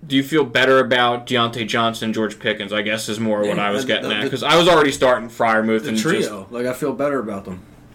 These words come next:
Speaker 2: Um, all three of them: Pickens, uh, Johnson, and Muth.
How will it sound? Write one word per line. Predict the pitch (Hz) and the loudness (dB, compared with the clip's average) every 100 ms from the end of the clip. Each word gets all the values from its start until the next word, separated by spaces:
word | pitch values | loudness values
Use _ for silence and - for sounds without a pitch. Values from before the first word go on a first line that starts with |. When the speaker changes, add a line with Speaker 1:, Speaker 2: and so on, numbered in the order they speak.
| - - | -20 -12
Speaker 2:
Um, | 110 107 104 101 | -8 -6 -6 -6
all | 123 123 | -6 -4
three | 135 107 | -4 -6
of | |
them: | 90 87 | -6 -6
Pickens, | 123 123 117 110 - - | -6 -6 -8 -8 -12 -16
uh, | 113 104 | -10 -8
Johnson, | 98 113 110 - 113 107 - - - - | -6 -6 -6 -6 -8 -8 -16 -20 -20 -10
and | 117 104 | -6 -4
Muth. | 104 87 - | -4 -6 -12